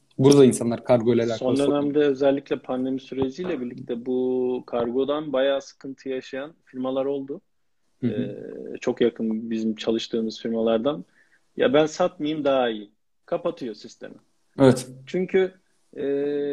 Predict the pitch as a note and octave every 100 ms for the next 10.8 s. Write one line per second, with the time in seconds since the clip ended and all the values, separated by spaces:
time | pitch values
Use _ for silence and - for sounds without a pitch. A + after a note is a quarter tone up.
0 | C#3+ C#3 E3 E3+ E3 E3 E3 D#3 D3+ C#3+
1 | E3 D#3+ D#3 D#3 D3+ D3 C3 - C#3+ C#3+
2 | D#3 D#3 E3 E3+ D#3+ - D#3+ F3+ D3 D3
3 | D3 C#3+ _ _ _ _ _ - C3+ B2+
4 | B2 A#2+ - A#2+ A2 - - - _ _
5 | - - D#3+ E3 A#2+ A2 G#2 _ _ _
6 | _ - - - B2 A#2+ D#3 - _ _
7 | _ - C3+ C3 C3 D#3 - F3 F3+ E3+
8 | E3 E3 _ _ - F3 E3 D#3 C#3+ B2
9 | A2+ B2+ E3 G3+ E3+ - - E3 E3 D#3
10 | D3 C3 B2 A2 A2+ A#2 C3 -